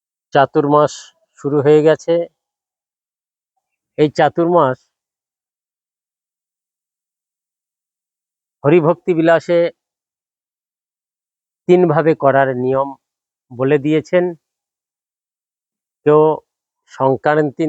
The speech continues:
থেকে শুরু করে, কেউ শয়ন একাদশী থেকে এই ব্রত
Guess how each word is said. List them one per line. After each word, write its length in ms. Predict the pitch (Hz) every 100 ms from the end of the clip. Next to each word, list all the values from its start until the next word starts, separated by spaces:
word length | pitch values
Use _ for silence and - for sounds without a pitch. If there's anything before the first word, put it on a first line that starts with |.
| 139
থেকে 260 | 160 147 151
শুরু 260 | - 139 143
করে, 260 | 156 151 165 _ _ _ _ _ _ _ _ _ _ _ _ _ _ _ _ _ _ _ _ _ _ _ _ _ _ _
কেউ 140 | 165 170
শয়ন 440 | - 151 143 156 160 156 _ _ _ _ _ _ _ _
একাদশী 520 | 131 131 151 139 - 147
থেকে 320 | 151 139 143 127 - _ _ _ _ -
এই 160 | 123 127
ব্রত 300 | 113 131